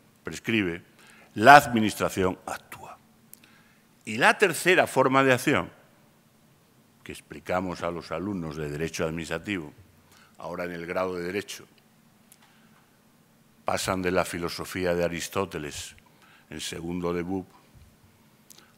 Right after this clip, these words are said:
a las formas de acción de la administración en primero de Derecho.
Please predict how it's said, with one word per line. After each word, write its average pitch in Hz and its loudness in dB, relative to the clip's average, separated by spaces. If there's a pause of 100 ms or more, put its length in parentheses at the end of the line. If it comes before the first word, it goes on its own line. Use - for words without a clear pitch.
(220)
a 101 -2
las 82 -6
formas 98 2
de 90 -2
acción 90 -2
de 87 2
la 87 2
administración 85 -2
en 80 -4
primero 80 -6
de 73 -6
Derecho. - -12